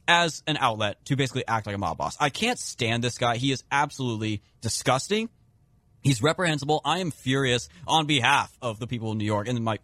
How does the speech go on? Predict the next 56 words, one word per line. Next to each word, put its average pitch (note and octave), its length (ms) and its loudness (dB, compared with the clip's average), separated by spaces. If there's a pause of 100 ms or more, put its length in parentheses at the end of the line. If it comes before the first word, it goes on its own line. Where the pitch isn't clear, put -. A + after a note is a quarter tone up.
f-, G#2 220 -12
few A#2+ 200 -2
friends D3+ 240 -2
I A2 60 0
have E3 240 2
in D3+ 60 -2
New B2 60 0
York. G#2+ 200 -4 (340)
I D3+ 220 2
just - 260 -4
can't D3 260 0
stand A#2 320 -2
this G2+ 120 -6
guy. E2 140 -2
He's G#2 160 -6
horrible. C#3 600 0 (500)
He's B2 80 -2
a A#2 60 -2
disgusting C#3+ 520 0
human A#2+ 260 2
being. G#2+ 340 0 (200)
I B2 120 2
seriously E3 480 -2
hope C3 180 2
he B2+ 60 0
loses A2+ 320 -4
re-election G#2+ 420 -2
next A2 160 0
time A2 160 0
around, A2 140 2
but G#2 60 0
I'm G#2 60 -2
not G#2+ 160 0
gonna G#2 120 -4
hold G#2 100 -2
my G2 80 -2
breath G#2+ 240 -2
'cause G2+ 140 -4
it G#2 80 -6
is G2 100 -4
New G2+ 80 -2
York. G2 300 0 (240)
But B2+ 140 0
that B2+ 180 2
would B2+ 160 -2
be A#2 180 0
hysterical G2+ 720 -2
if G2+ 160 -8
he F#2+ 300 -4
were A2 120 -4
to G#2 60 -2
lose. G2 240 -4
Because, B2 240 -2
by C#3 160 4
the A2+ 80 0
way, A2 240 0